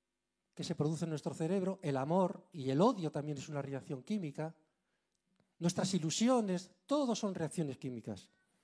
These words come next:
Entonces, ¿por qué nos aferramos tanto a la vida si somos solamente materia? ¿Será que seremos algo más que simplemente materia?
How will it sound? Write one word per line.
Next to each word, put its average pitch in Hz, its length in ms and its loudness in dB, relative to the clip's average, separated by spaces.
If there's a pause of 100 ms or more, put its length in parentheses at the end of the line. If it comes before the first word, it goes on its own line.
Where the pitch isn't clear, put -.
(680)
Entonces, 233 420 0
¿por 196 140 -2
qué 226 120 0
nos 226 160 0
aferramos 190 500 -2
tanto 175 260 -2
a 156 60 2
la 165 80 2
vida 214 340 -4 (540)
si 165 140 -10
somos 180 260 -2
solamente 156 400 -4
materia? 143 500 -2 (1160)
¿Será 151 260 -2
que 247 120 -4
seremos 208 480 -4 (140)
algo 175 360 0
más 202 360 -6
que 151 120 -8
simplemente 147 500 -6
materia? 151 480 -4